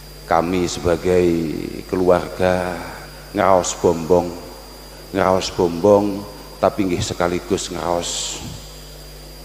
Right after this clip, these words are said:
kawatos. Kok betapa luar biasanya Simbah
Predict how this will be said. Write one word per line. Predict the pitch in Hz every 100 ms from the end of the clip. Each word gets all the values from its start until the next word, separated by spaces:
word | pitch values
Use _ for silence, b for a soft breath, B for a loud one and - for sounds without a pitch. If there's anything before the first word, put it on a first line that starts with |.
| - - - -
kawatos. | 101 90 92 95 95 87 - - - - - - - - - - - - - - - - - - B B B B - - - -
Kok | - 101 -
betapa | - - 98 92 - 101 101 104 104 - - - - - - - -
luar | 107 107 101 95 87
biasanya | 104 95 87 95 87 85 98 101 104 104 - - - - - - - - - - - - - - - - - - - - - - - -
Simbah | - - 98 90